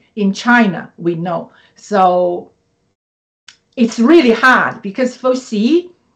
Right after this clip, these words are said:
he used to, uh, throw the money ar-, around globally, right? Buying people, buying intelligence, buying all the intels,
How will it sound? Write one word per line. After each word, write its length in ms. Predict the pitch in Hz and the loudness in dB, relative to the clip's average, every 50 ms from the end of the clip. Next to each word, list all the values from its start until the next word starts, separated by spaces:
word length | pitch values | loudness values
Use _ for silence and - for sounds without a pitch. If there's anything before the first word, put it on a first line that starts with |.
| _ _ | _ _
he 100 | - 240 | 2 2
used 420 | 220 233 294 339 359 359 - - - | 2 4 4 4 4 2 -2 -6 -4
to, 380 | 247 214 - - - - - _ - | -4 -4 -4 -8 -14 -20 -20 _ -4
uh, 180 | 208 202 190 190 | -2 -2 -2 -4
throw 580 | - - - 226 240 269 311 349 330 - - | -6 -8 -4 -2 0 2 2 2 2 -2 -4
the 120 | - 240 208 | -4 0 2
money 460 | 208 226 277 294 254 202 156 147 - _ - | 2 4 4 2 2 -2 -4 -8 -12 _ -6
ar-, 220 | 185 208 - - - | -6 -6 -6 -6 -6
around 580 | 208 190 196 208 302 320 285 214 - - 139 - _ - 165 | -4 -4 0 2 4 4 4 2 0 -6 -12 -20 _ -18 -10
globally, 680 | - 208 226 262 311 320 233 220 170 151 139 - - | -4 0 2 2 2 2 0 -4 -6 -6 -8 -12 -8
right? 320 | 185 202 214 240 277 - - _ _ _ _ _ | -4 -2 -2 -2 -4 -8 -12 _ _ _ _ _
Buying 480 | - 220 196 233 254 233 226 202 180 175 | 0 0 2 0 0 -2 -6 -8 -10 -14
people, 500 | - - 226 208 208 - 180 - - _ _ _ _ | -18 -20 -20 -20 -18 -18 -20 -20 -20 _ _ _ _
buying 480 | 220 196 220 269 285 254 226 214 202 | -8 -6 -6 -6 -8 -10 -12 -12 -14
intelligence, 800 | 196 185 - - 269 269 269 240 - - - 220 117 131 _ _ _ _ _ _ _ _ | -14 -16 -16 -14 -14 -12 -12 -12 -14 -14 -18 -20 -20 -20 _ _ _ _ _ _ _ _
buying 540 | 240 226 226 240 247 233 226 202 190 202 - | -4 -4 -4 -4 -4 -8 -10 -10 -12 -10 -6
all 240 | - 262 311 349 285 | -4 -4 -4 -4 -6
the 140 | 226 196 185 | -10 -12 -14
intels, 680 | - 226 220 233 233 226 - 190 - - 156 _ _ | -12 -8 -6 -4 -4 -6 -8 -14 -20 -20 -20 _ _